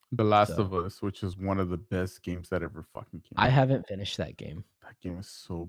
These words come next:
Speaker 1: beautiful,
Speaker 2: Like,
Speaker 1: man.
Speaker 2: I feel like right now I should probably just go restart The Last of Us
Speaker 1: <laughs>
Speaker 2: because I don't even know what happened before,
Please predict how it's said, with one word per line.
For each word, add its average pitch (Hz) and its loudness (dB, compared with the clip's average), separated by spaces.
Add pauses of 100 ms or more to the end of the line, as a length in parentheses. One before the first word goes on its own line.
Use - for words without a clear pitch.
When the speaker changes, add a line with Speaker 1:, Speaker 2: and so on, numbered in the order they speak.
Speaker 1:
beautiful, 92 -12
Speaker 2:
Like, 120 2
Speaker 1:
man. 113 6
Speaker 2:
I 139 10
feel 170 12
like 165 12
right 127 8
now 120 6
I 131 8
should - -2
probably 113 4
just 104 -4
go 107 2
restart 95 -2 (600)
The 120 -2
Last 123 4
of 135 6
Us 135 2 (240)
Speaker 1:
<laughs> - -10
Speaker 2:
because 110 6
I 120 8
don't 123 6
even 107 2
know 104 2
what 95 -2
happened 87 -4
before, 85 -6